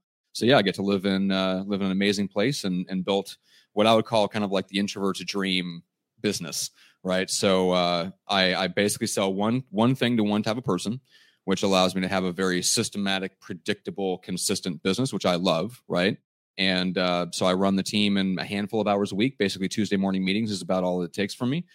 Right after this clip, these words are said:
Book any calls afternoon. Uh, Mondays are entirely blocked out most of the time, unless I'm doing something like this.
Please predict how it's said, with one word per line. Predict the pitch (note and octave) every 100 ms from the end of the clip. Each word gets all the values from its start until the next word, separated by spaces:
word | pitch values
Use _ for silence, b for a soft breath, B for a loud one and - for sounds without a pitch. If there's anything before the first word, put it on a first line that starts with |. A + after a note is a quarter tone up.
| b
Book | G2+ F#2+
any | G#2+ G#2
calls | - G#2 G2+ G#2 - F2
afternoon. | F#2+ - G2 F#2 G2 C3 F3
Uh, | F2
Mondays | F#2 G2 G#2+ G#2 G2+
are | G2
entirely | F#2 G#2+ G2+ G2+
blocked | G2 G2 -
out | G2 F#2+
most | F#2 -
of |
the | G2
time, | G#2+ G#2+
unless | F#2 F#2
I'm | F2+
doing | F2+
something | - F#2 F2
like | F2
this. | G#2+ D3+ -